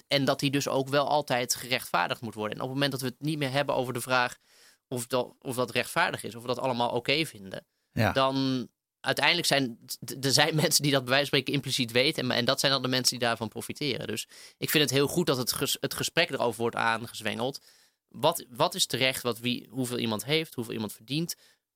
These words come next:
Speaker 1: Wat vinden we eigenlijk een, een, een logische uitkomst van, van hoe we de goederen verdelen?
Speaker 2: Ja.
Speaker 1: Ik denk wel dat Milanovic gelijk heeft. Ook, kijk, ook, ik bedoel, Piketty noemt zichzelf in zijn boek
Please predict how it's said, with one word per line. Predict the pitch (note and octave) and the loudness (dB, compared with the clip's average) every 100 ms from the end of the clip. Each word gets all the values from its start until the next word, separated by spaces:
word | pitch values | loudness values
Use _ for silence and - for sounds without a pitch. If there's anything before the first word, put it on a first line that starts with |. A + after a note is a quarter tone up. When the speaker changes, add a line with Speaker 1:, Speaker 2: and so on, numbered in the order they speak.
| _ _ - | _ _ -8
Speaker 1:
Wat | A2+ C#3 - | -2 -2 0
vinden | C#3+ B2+ | -2 0
we | A2 | 0
eigenlijk | C3 A#2 B2 | -2 -2 -2
een, | A2+ A2+ | -2 -2
een, | A#2 A2+ A2+ | -2 -2 -2
een | B2 | -2
logische | A#2 A#2+ C3+ B2+ - - | 0 2 0 -2 -4 -2
uitkomst | B2 - A#2 A2+ - - | -2 -4 -8 -8 -10 -14
van, | A2+ A2 - | -10 -10 -10
van | A#2 - A2 | -14 -10 -6
hoe | A2 | -4
we | A2 | -4
de | A2 | -4
goederen | - G#2+ G2 | -4 -6 -8
verdelen? | G2+ G2 - - _ - | -8 -8 -8 -12 _ -12
Speaker 2:
Ja. | G2+ | -10
Speaker 1:
Ik | F#2 | 0
denk | C#3 | 4
wel | E3+ | 4
dat | D#3 C3 | 4 2
Milanovic | B2+ B2 A#2+ - | 2 2 0 0
gelijk | B2 B2 | 0 2
heeft. | C3 - | 0 0
Ook, | D#3 - | 0 2
kijk, | C#3 - | 0 0
ook, | D3+ | -4
ik | _ _ _ _ | _ _ _ _
bedoel, | C3+ C3 | -4 -4
Piketty | D3 - C#3+ C3+ | -4 -4 -2 0
noemt | C3 C3+ | 2 2
zichzelf | C3+ - C#3 B2+ | 2 4 4 4
in | B2+ | -2
zijn | A#2+ | -2
boek | B2 B2+ - | 0 -2 -4